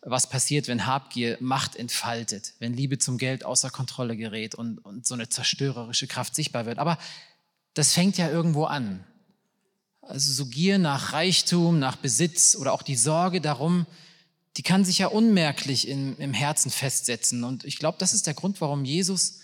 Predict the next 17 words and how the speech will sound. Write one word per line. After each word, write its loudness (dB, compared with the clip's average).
sehr 4
drastisch, -4
eigentlich 0
so -2
drastisch 4
wie 0
bei 0
fast -2
keinem 2
anderen 2
Thema, 2
vor -2
der 0
Gefahr 0
von -2
Reichtum 0
warnt. -2